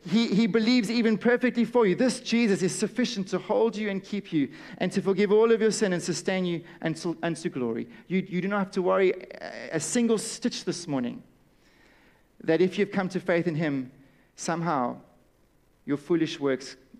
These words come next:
could undo that. Salvation is by grace through faith. It's not of yourself, it is a gift of God.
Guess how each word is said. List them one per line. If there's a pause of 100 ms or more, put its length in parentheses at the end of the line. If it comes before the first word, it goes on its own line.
(160)
could
undo
that. (760)
Salvation
is
by
grace
through
faith. (640)
It's
not
of
yourself,
it
is
a
gift
of
God.